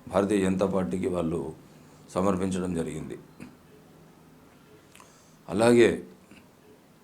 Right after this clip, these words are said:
మిగతా ఈడీ కేసెస్ ఉన్నప్పటికీ కూడా ఈ శరత్ చంద్ర మద్యం కుంభకోణంలో ఉన్న ఈ, ఈ శరత్ చంద్ర రెడ్డిని తీసుకున్నప్పుడు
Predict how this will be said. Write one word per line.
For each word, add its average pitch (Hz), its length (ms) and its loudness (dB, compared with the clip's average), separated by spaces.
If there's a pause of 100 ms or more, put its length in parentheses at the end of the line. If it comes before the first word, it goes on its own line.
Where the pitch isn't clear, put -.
(800)
మిగతా 110 440 4
ఈడీ 101 360 2
కేసెస్ 104 520 0 (960)
ఉన్నప్పటికీ 104 500 0
కూడా 95 320 2 (1000)
ఈ 95 100 0
శరత్ 101 380 2
చంద్ర 110 200 2
మద్యం 101 420 2
కుంభకోణంలో 101 580 2
ఉన్న 95 140 -4
ఈ, 82 440 0 (360)
ఈ 85 100 -2
శరత్ 95 420 0
చంద్ర 101 200 2
రెడ్డిని 95 360 0
తీసుకున్నప్పుడు 92 640 -4